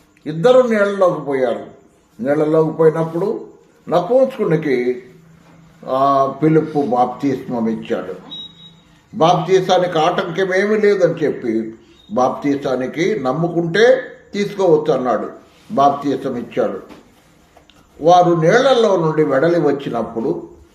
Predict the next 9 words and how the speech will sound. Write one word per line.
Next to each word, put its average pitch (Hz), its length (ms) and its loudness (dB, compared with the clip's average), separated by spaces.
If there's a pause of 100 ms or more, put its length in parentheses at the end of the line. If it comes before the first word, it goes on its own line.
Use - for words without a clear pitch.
(400)
ఆ 156 260 0
ప్రభు 185 640 2
ఆత్మ 160 480 2 (1120)
ఫిలిప్పును 156 600 0
కొనిపోయెను. 143 1120 -4 (2500)
నీళ్లలో 165 560 4
నుంచి 156 280 -4
బయటకు 160 400 2
వచ్చారు. 139 580 -2